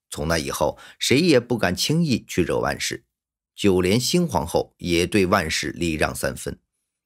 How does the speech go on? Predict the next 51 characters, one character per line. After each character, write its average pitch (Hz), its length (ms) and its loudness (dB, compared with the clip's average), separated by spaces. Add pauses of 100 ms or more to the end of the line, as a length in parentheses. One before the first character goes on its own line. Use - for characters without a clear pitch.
(240)
更 160 220 4
让 78 180 2
人 73 140 -4
意 82 140 0
外 69 180 0
的 - 100 -6
是， - 280 -4 (300)
万 151 260 2
氏 110 200 2
还 123 160 -2
率 147 320 2
先 170 280 2
为 131 120 4
皇 90 280 0
帝 117 120 2
生 151 240 0
下 156 160 0
了 78 100 0
一 95 120 0
个 - 120 -2
儿 104 300 -2
子。 - 200 -6 (500)
可 78 220 -2
惜， 92 280 -2 (300)
这 110 160 4
个 92 100 0
孩 90 220 2
子 110 140 0
不 110 240 0
满 90 200 0
两 76 220 -2
岁 110 160 2
就 82 160 0
夭 110 240 0
折 110 120 -6
了， - 240 -4 (600)
但 90 220 2
这 113 160 4
也 90 120 2
没 95 140 2
有 110 160 4
让 98 160 2
皇 85 260 -2
帝 101 260 -2
减 92 300 0
少 82 280 0
对 80 160 -2
他 82 100 -6
的 76 100 -2
宠 - 220 -6
爱。 78 200 -2